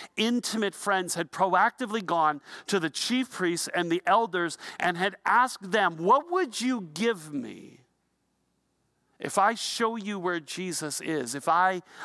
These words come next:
identify him for you, and if I do it discreetly so as to not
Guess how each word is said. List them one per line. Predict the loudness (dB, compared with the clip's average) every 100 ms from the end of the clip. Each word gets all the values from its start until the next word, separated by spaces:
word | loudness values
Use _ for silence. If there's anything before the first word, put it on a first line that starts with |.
| -2
identify | 2 2 0 -2 0 0 -2 -2 -2 -2
him | -10 -8 -6 -6
for | -10 -10 -8
you, | -6 -6 -6 -8 -12 -16 -18 -4
and | 0 0
if | 2
I | 2 2
do | -2 0 0
it | -2 -4
discreetly | -4 -2 -4 -2 -2 -2 -2
so | -2 0 2
as | 2 0
to | -4 -2
not | 2 4 2